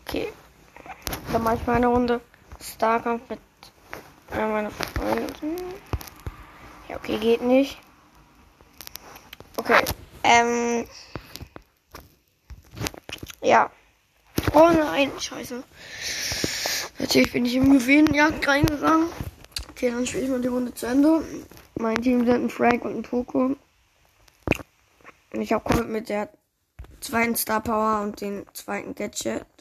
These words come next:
ausgewählt. Okay. Mm. Von,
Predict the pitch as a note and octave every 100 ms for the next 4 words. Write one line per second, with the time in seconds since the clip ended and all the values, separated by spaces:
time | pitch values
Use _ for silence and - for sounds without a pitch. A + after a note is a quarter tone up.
0 | _ - - A3+ - A3+ B3 C4+ - _
1 | - - _ _ _ _ _ _ _ _
2 | _ _ _ - _ _ _ _ _ _
3 | _ - - - - - - _ _ _
4 | _ _ _ - - - - A#3 A#3 A3+
5 | A3+ A#3+ A3+ A3 A3 - - - - _
6 | _ _ _ _ _ _ _ - - _
7 | _ - - - C4+ A3+